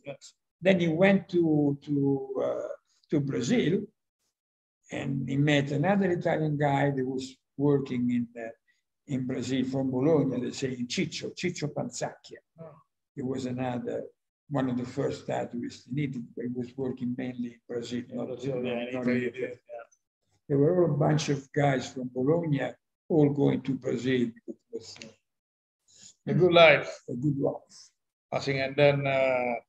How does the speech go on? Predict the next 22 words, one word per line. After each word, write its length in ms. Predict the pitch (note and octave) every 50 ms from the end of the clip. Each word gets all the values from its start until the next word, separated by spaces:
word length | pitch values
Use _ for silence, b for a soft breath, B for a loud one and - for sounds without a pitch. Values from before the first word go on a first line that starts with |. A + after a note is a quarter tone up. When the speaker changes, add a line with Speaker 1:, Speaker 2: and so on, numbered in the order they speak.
| _ _ _
Speaker 1:
it's, 160 | - - -
uh, 680 | C3+ B2 A#2 A2+ A2+ A2+ A2+ A2+ A2+ A2+ A2 A2 A2 A2 - _ _ _ _ _ -
Speaker 2:
Even 280 | B3+ G#3+ F3+ F3 D3+ D3
Marco 280 | D3 D3 C#3+ C#3+ D3
Pisa 420 | C#3+ F3 G3 F3 D3 - C3+ B2+ B2+
went 240 | B2+ C3 C3 A#2+ -
to 60 | C3
Brazil 440 | B2 A2+ B2 A#2+ A#2+ A#2 C3 B2+ A#2 A2+ - _ _ _ _ _ -
many 200 | C#3+ C3+ C3+ -
times. 540 | - - A#2 - - - - - - - - _ _ _ _ _ _ _ _ _ _ _ _ _ _ -
Speaker 1:
Marco 180 | C#3+ D3 D3 C3 C#3+
Speaker 2:
They 60 | C#3+ C#3+
were 60 | E3+
Speaker 1:
Pisa, 160 | F#3 F#3+ D#3+ D#3+
Speaker 2:
all 40 | D3
Speaker 1:
and 80 | D3 D#3+
then 160 | E3+ D#3+ D3+
we 100 | D#3 E3
also 340 | F3 F3 - - D#3 D3+ D3
have, 200 | D3+ D3 C#3+ C#3+
uh, 800 | D3 C#3+ C#3 C3+ C3+ C3+ C3 C3 C3 C3 C3 C#3 C3+ B2+ B2+ B2+ B2+ - _ _ _ _ _ _ _ _ _ _ _ D3+
And 320 | D#3+ D#3+ D#3+ D#3+ E3 D#3